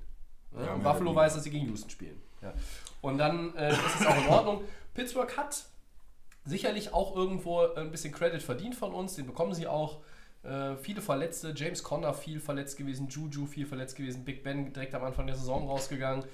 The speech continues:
Speaker 1: Mason Rudolph mal passabel, dann schlecht, dann Doug Hodges, äh, dann die Defense mit T J Watt, der vielleicht Defensive Player of the Year Kandidat ist und, äh, Mike Tomlin irgendwo,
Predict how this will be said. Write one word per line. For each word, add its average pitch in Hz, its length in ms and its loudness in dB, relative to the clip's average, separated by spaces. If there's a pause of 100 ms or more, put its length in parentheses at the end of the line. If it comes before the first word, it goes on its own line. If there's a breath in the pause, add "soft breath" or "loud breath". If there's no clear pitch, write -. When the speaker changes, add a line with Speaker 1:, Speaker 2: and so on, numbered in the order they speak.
(420 loud breath)
Speaker 1:
Mason 147 320 -2
Rudolph 156 760 0 (240)
mal 151 600 0
passabel, 156 580 2
dann 139 160 2
schlecht, 151 500 6
dann 139 800 2
Doug 147 240 -2
Hodges, 156 640 -2
äh, 143 400 -2 (520 loud breath)
dann 147 240 0
die 151 120 -2
Defense 170 520 -4
mit 156 100 -4
T - 140 -6
J 156 260 0
Watt, 170 160 2
der 160 100 2
vielleicht 156 380 2
Defensive 160 380 -4
Player 165 160 0
of 156 100 -4
the 185 80 -2
Year 160 220 0
Kandidat 156 600 0
ist 151 300 -4
und, 156 320 -2 (320 loud breath)
äh, 147 340 2
Mike 156 280 0
Tomlin 185 400 2
irgendwo, 170 720 0